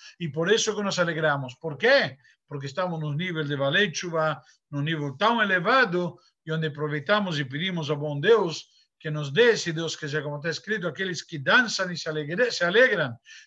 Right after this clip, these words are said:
dançando com a Torá em Shmini Atzeret Simchat Torá, recolhem brachot,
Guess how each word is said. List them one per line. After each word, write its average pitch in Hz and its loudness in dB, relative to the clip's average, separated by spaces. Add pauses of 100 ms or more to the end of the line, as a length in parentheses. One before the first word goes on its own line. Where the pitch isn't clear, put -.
dançando 202 0
com 190 -4
a 180 0
Torá 185 0
em 170 0
Shmini 175 -2
Atzeret 190 0
Simchat 156 -4
Torá, 180 0 (380)
recolhem 214 4
brachot, 190 4